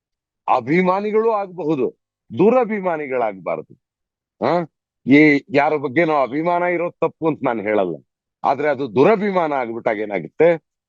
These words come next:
ಆ ವ್ಯಕ್ತಿ ಮಾಡಿದ್ದೆಲ್ಲವೂ ಸರಿ ಅನ್ನುವ ಒಂದು ಸ್ಥಿತಿಗೆ ನಾವು ಬಂದ್ಬಿಡ್ತೀವಿ. ಪ್ರಶ್ನೆ ಕೇಳುವ ನಮ್ಮ ಹಕ್ಕನ್ನ ನಾವು ಬಿಟ್ಕೊಟ್ಬಿಡ್ತೀವಿ. ಯಾರೇ ಏನೇ ಮಾಡಿರ್ಲಿ, ಅದನ್ನ ಪ್ರಶ್ನಿಸುವ ಹಕ್ಕನ್ನ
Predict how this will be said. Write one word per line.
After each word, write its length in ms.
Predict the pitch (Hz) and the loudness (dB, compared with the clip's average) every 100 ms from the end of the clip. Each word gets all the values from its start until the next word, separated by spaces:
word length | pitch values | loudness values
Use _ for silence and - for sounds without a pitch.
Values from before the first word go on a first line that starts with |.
| 92 | -2
ಆ 80 | |
ವ್ಯಕ್ತಿ 420 | 120 120 143 - 175 | -2 -2 -6 -2 0
ಮಾಡಿದ್ದೆಲ್ಲವೂ 800 | 127 147 170 147 165 156 147 135 | 0 -2 -2 -2 0 0 0 -2
ಸರಿ 380 | - 156 170 | 0 2 2
ಅನ್ನುವ 480 | 143 131 123 113 98 - _ _ - | 0 -2 -2 0 -2 -6 _ _ -4
ಒಂದು 240 | 113 110 | -2 -2
ಸ್ಥಿತಿಗೆ 380 | - 131 139 117 | -2 0 0 0
ನಾವು 180 | 113 98 | 0 -2
ಬಂದ್ಬಿಡ್ತೀವಿ. 720 | 98 92 80 101 101 170 170 _ _ _ - | -4 -4 -4 -2 4 4 2 _ _ _ -4
ಪ್ರಶ್ನೆ 400 | 143 139 151 185 | -4 -4 -4 -4
ಕೇಳುವ 600 | - 143 127 117 107 92 - _ _ - | -2 0 0 2 0 -2 -6 _ _ -4
ನಮ್ಮ 240 | 117 160 | -2 0
ಹಕ್ಕನ್ನ 520 | 147 127 165 - 190 151 | -2 -4 -8 -2 0 0
ನಾವು 200 | 123 104 | 0 0
ಬಿಟ್ಕೊಟ್ಬಿಡ್ತೀವಿ. 920 | 90 98 104 92 98 80 101 139 180 - _ _ - 82 | -2 -2 -2 -4 -6 -2 2 4 2 0 _ _ -8 -2
ಯಾರೇ 560 | 101 123 135 196 214 - _ 95 | 0 -2 -2 -2 -4 -8 _ 0
ಏನೇ 300 | 131 147 208 | 2 4 2
ಮಾಡಿರ್ಲಿ, 680 | 190 117 95 90 104 131 127 _ _ | 0 -6 -8 -4 0 0 -2 _ _
ಅದನ್ನ 280 | 95 107 104 | -4 -4 -4
ಪ್ರಶ್ನಿಸುವ 760 | 95 - 151 - 214 190 175 151 | -4 -2 -2 -2 0 2 2 2
ಹಕ್ಕನ್ನ 480 | 110 127 _ 143 | 0 -6 _ -4